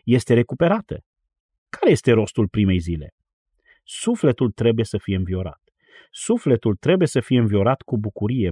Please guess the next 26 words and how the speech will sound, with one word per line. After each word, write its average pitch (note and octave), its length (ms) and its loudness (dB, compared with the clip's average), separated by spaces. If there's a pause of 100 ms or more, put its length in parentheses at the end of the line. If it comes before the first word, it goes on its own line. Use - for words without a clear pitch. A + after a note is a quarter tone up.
(120)
pace - 360 -10 (220)
și - 140 -8
delectare G2 480 -2
spirituală. G#2 600 -10 (340)
Sufletul E3+ 560 0
trebuie D#3+ 260 0
să C#3+ 120 -2
fie D#3+ 160 0
înviorat B2+ 380 2
cu - 100 0
adevărul G#2+ 380 2
divin. B2 340 -2 (380)
Sufletul A3 540 0
trebuie D3+ 280 2
să - 100 -4
fie - 180 0
înviorat A#2 460 2
în C3 80 2
închinare, B2+ 640 0 (240)
cu - 120 0
învățătura D3 720 4
din A#2+ 220 2
predicarea G2+ 520 -2
cuvântului G#2+ 560 -2
lui A#2 120 0
Dumnezeu. C#3+ 520 -4